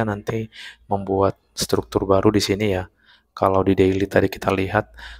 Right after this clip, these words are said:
harga harus turun sampai ke zone ini, teman-teman. Setidaknya pada H empat ini target kita untuk minggu ini, di mana low valid, eh,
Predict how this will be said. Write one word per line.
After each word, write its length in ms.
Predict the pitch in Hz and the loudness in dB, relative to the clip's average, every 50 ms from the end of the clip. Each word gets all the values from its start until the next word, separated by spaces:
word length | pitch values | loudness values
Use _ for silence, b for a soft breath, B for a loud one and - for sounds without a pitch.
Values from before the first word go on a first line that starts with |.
| B B | B B
harga 440 | - - 95 95 92 - 95 95 92 | -2 -2 -2 0 2 2 2 2 2
harus 160 | - 92 - - | 0 -2 -8 0
turun 280 | - 160 165 151 147 139 | 2 4 4 4 2 2
sampai 360 | - 127 120 120 - 117 110 | 0 0 0 2 2 0 0
ke 120 | - - | 0 -2
zone 240 | 110 110 107 120 147 | 0 0 2 2 0
ini, 120 | 143 120 113 | 0 -2 -4
teman-teman. 440 | 104 101 98 104 107 127 135 143 B B B B B B B B | -2 -4 -4 -4 -4 -6 -6 -6 B B B B B B B B
Setidaknya 800 | _ - - 147 151 143 143 - 135 123 120 - - 135 139 139 | _ -2 2 4 4 4 6 4 4 4 4 0 2 0 0 0
pada 240 | 135 - 120 110 107 | 2 2 0 0 0
H 120 | 104 113 110 | -2 -2 -4
empat 320 | 107 104 104 - 127 - _ _ _ _ _ - | -4 -4 0 0 -2 -2 _ _ _ _ _ -4
ini 200 | 113 107 107 117 | -4 -2 -2 -2
target 480 | 117 - 107 104 101 98 - 110 113 _ | 0 0 0 0 0 -2 -2 -4 -4 _
kita 400 | - - 104 - - - 120 123 123 | -6 -6 -6 -4 0 -2 -2 0 -2
untuk 360 | 113 101 95 - 101 - _ | -6 -10 -6 -6 -6 -6 _
minggu 320 | 104 98 98 95 95 98 | -4 -4 -4 -2 -2 -2
ini, 240 | 95 98 95 95 92 _ b b b b b b b | -2 -2 -4 -12 -12 _ b b b b b b b
di 120 | _ - 104 | _ 0 2
mana 280 | 95 95 95 110 120 120 | 2 2 0 2 0 2
low 360 | 113 110 113 113 113 113 110 | 2 2 2 2 2 2 0
valid, 440 | - - - 104 104 104 104 104 - - - B B B B B B _ _ | -4 -2 0 2 2 4 2 0 0 -4 -20 B B B B B B _ _
eh, 440 | 110 101 98 98 98 101 101 101 98 | -2 0 0 2 0 0 0 -2 -4